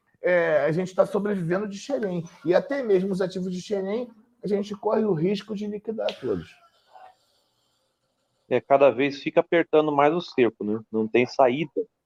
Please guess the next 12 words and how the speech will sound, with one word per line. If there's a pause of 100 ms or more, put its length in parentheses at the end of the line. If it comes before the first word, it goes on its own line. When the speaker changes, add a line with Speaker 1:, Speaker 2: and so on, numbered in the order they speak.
(640)
Speaker 2:
pro
Mário,
né? (100)
Ou
ele
moderniza
mesmo
essa
mentalidade
da
gestão
aí,